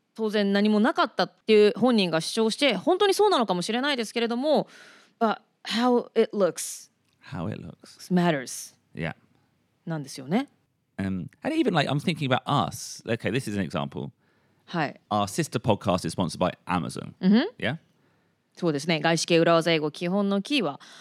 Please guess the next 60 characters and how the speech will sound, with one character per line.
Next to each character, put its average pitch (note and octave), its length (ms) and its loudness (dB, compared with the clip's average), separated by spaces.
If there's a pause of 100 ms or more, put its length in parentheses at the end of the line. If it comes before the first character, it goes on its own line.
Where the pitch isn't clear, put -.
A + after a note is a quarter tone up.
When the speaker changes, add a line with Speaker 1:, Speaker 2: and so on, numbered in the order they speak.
(160)
Speaker 1:
Amazon D#3+ 420 2
さ D3+ 220 -2
ん C#3+ 100 -4
に C#3 180 -6
ス - 100 -18
ポ D3+ 140 -8
ン D3 80 -8
サ C#3+ 220 -4
ー - 20 -2
を D#3 80 -4
し - 100 -6
て D3+ 80 -4
い C#3 60 -4
た D#3 100 -4
だ D3 60 0
い D3 60 -4
て D3+ 80 -6
い D3 60 -2
ま D#3+ 140 0
す。 - 200 -8 (380)
Speaker 2:
Now, C3+ 140 2
can F#3+ 180 -6
you G#3 80 -2
imagine, F#3+ 380 -2 (120)
on A2+ 140 2
this D3+ 160 0
podcast, - 580 -6
we G#2 100 0
then G#2+ 280 0
interviewed D#2+ 640 -8 (220)
the - 80 -2
head G#2 220 -2
of F#2+ 100 -4
podcasts F2+ 580 -2 (100)
at E2 120 -6
Spotify? - 500 -12 (720)
Speaker 1:
お、 E3 220 -10
Spotify C#4+ 840 -2
の C#3+ 120 -4
ヘ D#3+ 120 -2
ッ D#3+ 140 -6
ド B3+ 100 0
オ - 20 0
ブ C4 120 -10
ポ C4 120 -4
ッ - 40 -4
ド C4+ 120 -4
キ - 80 -2
ャ D4+ 80 2
ス - 80 -14
ト G#3 140 -2
の D3+ 340 -4 (640)
方 E3+ 260 -2
に D#3 160 0
イ G3 40 2
ン A3+ 60 0
タ F#3+ 140 4
ビ D3+ 80 0
ュ C#3+ 40 2
ー C#3 40 -2